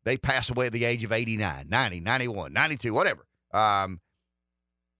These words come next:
and remember when we started trying to just graph and chart and keep up with how many people were dying of covid, and we realized that nobody was dying of the flu. Um, I,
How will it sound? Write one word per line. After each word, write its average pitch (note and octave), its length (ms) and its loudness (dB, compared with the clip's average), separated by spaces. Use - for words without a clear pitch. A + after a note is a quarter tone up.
and C3 160 0
remember F3 380 4
when E3 240 0
we D3+ 100 0
started C#3+ 380 0
trying C3+ 300 0
to G#2 140 -2
just D#3 160 -4
graph C3+ 460 4
and G#2+ 100 -6
chart C3 400 0
and G#2 100 -8
keep C3+ 260 -4
up C3+ 140 0
with A2 120 -4
how A#2+ 80 0
many B2 160 -4
people G#2+ 480 -2
were G#2+ 100 2
dying A2+ 320 4
of - 100 -8
covid, G2+ 520 0
and G#2 680 -2
we C3+ 140 4
realized C3 480 4
that A2 160 -4
nobody B2+ 500 2
was C3+ 140 -4
dying A#2 300 2
of C3+ 60 -4
the C3+ 60 -8
flu. - 380 -4
Um, G2+ 560 2
I, - 120 6